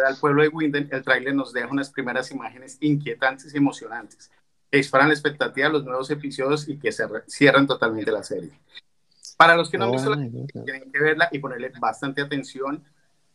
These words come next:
Speaker 1: Supera Stranger Things, supera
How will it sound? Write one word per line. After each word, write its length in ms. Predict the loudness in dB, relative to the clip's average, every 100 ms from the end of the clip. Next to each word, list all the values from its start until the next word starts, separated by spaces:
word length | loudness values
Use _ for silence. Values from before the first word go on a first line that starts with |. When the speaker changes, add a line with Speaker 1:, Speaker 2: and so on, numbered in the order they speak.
| _ _
Speaker 1:
Supera 480 | -8 -4 0 0 0
Stranger 460 | 0 -2 -2 -4 -4
Things, 480 | -4 -2 -4 -10 _ _
supera 800 | _ -16 -6 -2 2 4 2 0